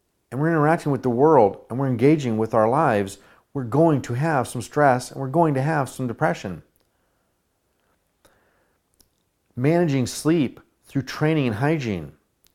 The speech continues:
and hopefully with some hypno-, hypnotherapy too, can put us in position to manage, compartmentalize, to have the perspective that we require to be able to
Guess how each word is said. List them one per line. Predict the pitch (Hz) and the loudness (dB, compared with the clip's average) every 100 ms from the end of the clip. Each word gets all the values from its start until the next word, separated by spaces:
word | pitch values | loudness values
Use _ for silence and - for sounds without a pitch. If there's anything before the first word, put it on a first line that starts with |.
| _ - | _ -12
and | 110 | -6
hopefully | 139 131 | -4 -2
with | 107 | -4
some | - 104 | -4 -6
hypno-, | 92 90 | -4 -6
hypnotherapy | 110 117 90 123 135 90 | -6 -8 0 2 2 0
too, | - 139 127 - - _ _ _ _ _ _ _ _ _ _ _ | -4 0 0 -2 -12 _ _ _ _ _ _ _ _ _ _ _
can | - 131 | -8 -6
put | - 160 | -4 -6
us | 151 | -4
in | 135 | -4
position | 123 113 151 - 87 78 _ _ _ | -2 0 0 -2 -10 -14 _ _ _
to | - 139 | -6 -2
manage, | 131 143 151 98 90 _ _ | 0 0 0 -4 -8 _ _
compartmentalize, | - 120 131 139 135 147 135 110 98 90 - _ _ _ _ _ _ _ _ _ _ _ _ _ _ _ _ _ _ _ - | -14 -8 -2 -2 0 0 2 2 0 -4 -12 _ _ _ _ _ _ _ _ _ _ _ _ _ _ _ _ _ _ _ -4
to | 147 | 0
have | 165 | 2
the | 143 | 2
perspective | - 113 - - - 156 151 113 87 76 _ _ _ | 0 -6 -8 -6 2 2 2 -2 -2 -4 _ _ _
that | 113 | -6
we | 117 117 | -4 -2
require | 107 101 - 120 123 135 104 87 - _ _ - | -2 -4 -6 0 2 2 2 -2 -8 _ _ -8
to | |
be | 110 113 127 | -4 0 2
able | 147 123 | 4 2
to | 110 - 113 107 98 | 0 -2 -2 -2 -6